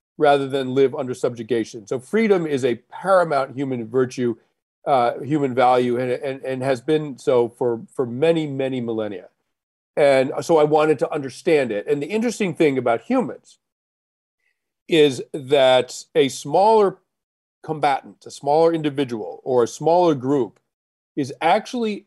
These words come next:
able to maintain their autonomy, is able to defeat a larger group or a larger individual. Uh, and that is not true for any other species.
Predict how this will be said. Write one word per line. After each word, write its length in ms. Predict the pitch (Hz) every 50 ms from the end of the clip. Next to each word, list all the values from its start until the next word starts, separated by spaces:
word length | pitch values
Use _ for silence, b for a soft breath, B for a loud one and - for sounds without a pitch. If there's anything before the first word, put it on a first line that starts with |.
| -
able 400 | - 202 226 240 220 170 156 139
to 120 | 120 - 143
maintain 640 | 139 143 139 135 123 - - - 180 214 233 233 196
their 160 | 185 175 160
autonomy, 800 | 143 139 135 - - - - 208 220 214 151 113 104 82 - _ _ _ _ _ _ _ _ _ _ _ _ _ _ _ _ _ _ _ _ _ _ _ _ -
is 140 | 160 143 220
able 220 | 208 202 226 220
to 120 | 220 196
defeat 640 | 165 139 151 131 - - 302 294 190 - - - - _ _ _ _ _ _ _ _ _ _ _ _ _ _ _ _ _ _ _ _ _ _ _ _ _ - 160
a 80 | 160
larger 440 | 147 135 165 196 240 254 202 190 170
group 380 | 143 120 143 147 135 123 107 -
or 140 | - 160 143 139
a 40 |
larger 380 | 139 143 143 151 147 127 139 147
individual. 640 | 143 131 127 123 127 180 175 139 127 101 92 _ _ _ _ _ _ _ _ _ _ _ _ _ _ _ - -
Uh, 200 | 147 139 143 147
and 140 | 165 156 147
that 200 | 165 175 190 202
is 120 | 190 170 151
not 260 | 170 175 175 170 170
true 280 | - - 170 156 147
for 240 | - - 135 127 - -
any 340 | 156 160 165 165 160 160 -
other 300 | 143 131 123 127 123 113
species. 800 | - - - 127 120 - - - - _ _ - - - -